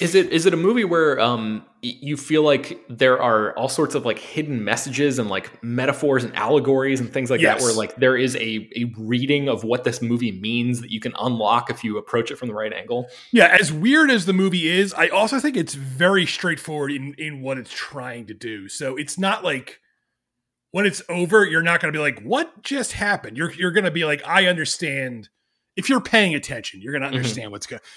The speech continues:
Speaker 2: you know, if you're, if you're checking your, your damn phone the whole movie, like the kids these days, you're not gonna know what's
Speaker 1: <laughs>
Speaker 2: going on. But it's,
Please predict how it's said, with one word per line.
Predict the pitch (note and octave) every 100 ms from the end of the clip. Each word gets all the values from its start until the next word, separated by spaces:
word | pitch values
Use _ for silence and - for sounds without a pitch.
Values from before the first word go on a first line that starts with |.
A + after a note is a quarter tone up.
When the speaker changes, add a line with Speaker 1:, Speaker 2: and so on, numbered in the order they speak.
| -
Speaker 2:
you | E3
know, | B2+
if | A2+
you're, | F#3 E3 E3
if | D#3+ G3
you're | F3
checking | - G3 E3+ E3
your, | C3+ A#2+ C#3
your | C#3+
damn | A2+ D#3+ D3+ C#3+
phone | - C#3+ D3
the | C3+
whole | A#2+ A#2
movie, | A2+ A#2 A#2
like | A2 -
the | B2+
kids | - E3 C3
these | B2 A2
days, | B2 A2+ A2
you're | C3+
not | D#3 D#3
gonna | D#3
know | C#3+ C3+
what's | C3+ B2+
Speaker 1:
<laughs> | -
Speaker 2:
going | A#2+ B2+
on. | B2+ A2 - - - -
But | D#3 C#3+ E3 D3+ D3 - _ - -
it's, | G#3 -